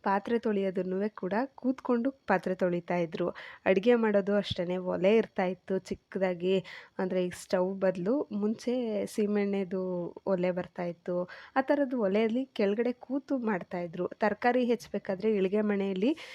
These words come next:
ಕೆಳಗ್ ಕೂತು ಇಳ್ಗೆ ಮಣೆಯಲ್ಲಿ ತರಕಾರಿ ಹೆಚ್ಚ್ತಾ ಇದ್ರು. ಅಂದ್ರೆ ಇವಾಗ almost ಕೂತ್ಕೊಂಡ್ ಮಾಡೋ ಕೆಲ್ಸ ಎಲ್ಲ ನಿಂತ್ಕೊಂಡ್ ಮಾಡ್ಕೋಬೇಕು ಅನ್ನೋ ಥರ. ಈಗ ಎಲ್ಲೇ ಹೋದ್ರೂನುವೆ ಸಿಂಕ್ ಇರ್ಬೇಕು ಅಂತ ಎಕ್ಸ್‌ಪೆಕ್ಟ್ ಮಾಡ್ತೀವಿ. ಆ, ಯಾಕೆ ಪಾತ್ರೆ ತೊಳೆಯೋದಕ್ಕೋಸ್ಕರ ಬೇಗ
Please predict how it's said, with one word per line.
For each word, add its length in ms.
ಕೆಳಗ್ 340
ಕೂತು 480
ಇಳ್ಗೆ 360
ಮಣೆಯಲ್ಲಿ 560
ತರಕಾರಿ 400
ಹೆಚ್ಚ್ತಾ 380
ಇದ್ರು. 340
ಅಂದ್ರೆ 220
ಇವಾಗ 220
almost 480
ಕೂತ್ಕೊಂಡ್ 540
ಮಾಡೋ 220
ಕೆಲ್ಸ 360
ಎಲ್ಲ 160
ನಿಂತ್ಕೊಂಡ್ 540
ಮಾಡ್ಕೋಬೇಕು 680
ಅನ್ನೋ 300
ಥರ. 180
ಈಗ 140
ಎಲ್ಲೇ 260
ಹೋದ್ರೂನುವೆ 920
ಸಿಂಕ್ 360
ಇರ್ಬೇಕು 420
ಅಂತ 200
ಎಕ್ಸ್‌ಪೆಕ್ಟ್ 500
ಮಾಡ್ತೀವಿ. 520
ಆ, 80
ಯಾಕೆ 340
ಪಾತ್ರೆ 400
ತೊಳೆಯೋದಕ್ಕೋಸ್ಕರ 800
ಬೇಗ 280